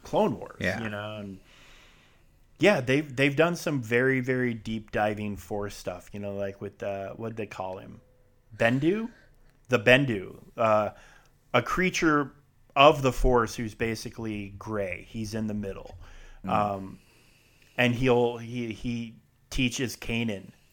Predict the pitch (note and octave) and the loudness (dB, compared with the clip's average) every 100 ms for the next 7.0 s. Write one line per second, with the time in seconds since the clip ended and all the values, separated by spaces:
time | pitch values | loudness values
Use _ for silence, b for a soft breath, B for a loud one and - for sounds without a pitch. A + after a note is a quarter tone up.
0 | - G2+ G2 F#2 F#2 G#2 G2+ F#2+ - - | -8 -4 -4 -6 -6 0 0 -2 -10 -14
1 | - G2+ F#2+ G2+ - G#2+ - A2 B2 C3 | -8 -8 -8 -12 -10 -10 -8 -6 0 0
2 | B2+ G#2+ F#2+ F2+ F2+ - B B B B | 0 -4 -6 -6 -12 -18 B B B B
3 | B - G#2 G#2 G2 G2+ A#2+ A#2+ A#2 B2 | B -4 0 0 0 -4 -2 -2 0 -2
4 | C3 B2 B2+ B2+ B2 A#2+ A#2 A#2 - _ | 4 6 6 6 4 4 0 -6 -12 _
5 | _ _ _ _ _ _ - B3 A#3 - | _ _ _ _ _ _ -2 2 2 0
6 | B2+ C3+ B2+ B2 B2+ A#2 C3 C3+ C3 C#3 | -4 -2 -2 -2 -2 0 0 -2 -6 -10